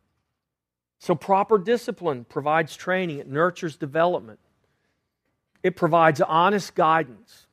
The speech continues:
It's willing to rebuke and to warn. It always turns that child to the Lord. When we discipline, when we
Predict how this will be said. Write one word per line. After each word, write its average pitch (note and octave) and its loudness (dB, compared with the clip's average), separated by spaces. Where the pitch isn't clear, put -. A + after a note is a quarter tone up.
It's - -20
willing F#3+ 4
to G3 -8
rebuke D3 -4
and B2 -16
to C3 -14
warn. A#2+ -6
It B2+ -16
always F#3 2
turns B2 -8
that B2+ -16
child A2 -8
to - -20
the A#2+ -20
Lord. G2+ -20
When C#3+ -6
we D3+ -2
discipline, D3 -4
when B2+ -10
we C#3+ -6